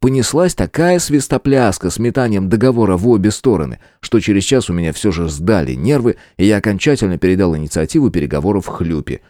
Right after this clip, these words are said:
А тот, не будь дураком, даже строку "оплата трудовых отношений" умудрился внести. Наконец, всё было обговорено и подписано. Запрошенное оборудование пообещали поставить в течение трёх часов.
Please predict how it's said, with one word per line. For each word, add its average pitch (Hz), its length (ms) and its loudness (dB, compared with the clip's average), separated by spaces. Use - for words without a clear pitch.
А 95 140 0
тот, - 300 0
не 135 120 2
будь 120 180 2
дураком, 98 460 -2
даже 127 480 2
строку 139 840 0
"оплата 117 560 2
трудовых 113 520 0
отношений" 110 720 0
умудрился 110 540 2
внести. 82 460 -6
Наконец, 131 500 -2
всё - 280 0
было 67 260 -2
обговорено 156 560 2
и - 220 -2
подписано. 71 840 -6
Запрошенное 92 680 0
оборудование 78 600 0
пообещали 85 540 -2
поставить 147 500 -2
в - 80 -18
течение 110 440 -2
трёх 71 260 -6
часов. - 420 -10